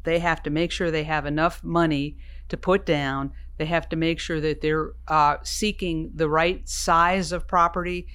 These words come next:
in terms of purchase price, because if I can only put twenty percent down on a property, I know I won't get financed. So I also suggest that people who are financing go and meet with or talk with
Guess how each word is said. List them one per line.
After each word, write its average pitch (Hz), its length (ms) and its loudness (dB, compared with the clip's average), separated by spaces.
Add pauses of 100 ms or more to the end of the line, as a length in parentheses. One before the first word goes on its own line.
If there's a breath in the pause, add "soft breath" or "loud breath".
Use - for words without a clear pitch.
(120 soft breath)
in 151 140 -2
terms 156 300 -2
of - 120 -10
purchase 160 360 0
price, 160 340 0
because 151 400 -4
if 147 100 -6
I 160 120 2
can 160 180 -4
only 156 240 -2
put 156 260 -6 (360 soft breath)
twenty 185 260 0
percent 160 480 -2
down 156 400 0 (300 soft breath)
on 156 160 0
a - 40 -2
property, 156 540 2
I 147 80 -2
know 165 240 2
I 156 140 4
won't 160 240 -2
get - 200 -6
financed. 147 640 -4
So 147 240 -2 (320 loud breath)
I 160 180 0
also 170 340 2
suggest 156 520 -4
that 156 220 -6
people 170 320 -4
who 151 200 -6
are 143 120 0
financing 160 760 -4 (340 soft breath)
go 180 260 6
and 170 200 0
meet 165 340 -2
with 160 380 0
or 147 180 -4
talk 170 460 2
with 156 260 -2